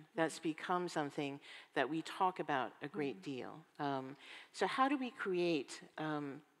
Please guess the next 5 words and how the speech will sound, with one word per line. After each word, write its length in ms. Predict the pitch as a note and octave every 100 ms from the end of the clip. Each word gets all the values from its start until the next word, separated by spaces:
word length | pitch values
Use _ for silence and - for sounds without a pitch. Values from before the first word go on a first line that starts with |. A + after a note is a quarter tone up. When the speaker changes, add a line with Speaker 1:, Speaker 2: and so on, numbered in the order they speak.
| _
Speaker 1:
classrooms, 680 | - A#3 G#3+ - G3+ F#3 F3
schools, 440 | - G3+ F3+ F3
and 80 | D#3
educational 560 | B2 D#3 - D#3 - C#3
experiences 920 | A#2+ - G3+ G3+ F#3 D#3+ D3+ C#3 -